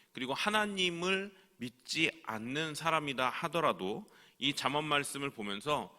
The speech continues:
"아, 그렇지"라고 동의할 수 있는 부분이 상당히 많은 것을 우리가 발견할 수가 있습니다. 그 이유는,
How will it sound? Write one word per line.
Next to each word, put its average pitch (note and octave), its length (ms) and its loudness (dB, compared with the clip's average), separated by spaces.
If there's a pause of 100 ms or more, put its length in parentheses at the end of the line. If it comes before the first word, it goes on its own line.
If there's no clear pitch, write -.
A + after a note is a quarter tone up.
(140)
"아, C3 300 6
그렇지"라고 A#2 1600 0
동의할 D#3+ 580 2
수 - 160 -6
있는 A#2 400 -2
부분이 G#2 560 -6
상당히 F3+ 540 -2
많은 A2 320 -4
것을 C#3+ 500 -6 (300)
우리가 G#2 240 -4
발견할 A#2+ 540 -4
수가 B2 440 -4 (300)
있습니다. F#2 640 -6 (420)
그 E3+ 140 0
이유는, C3+ 680 2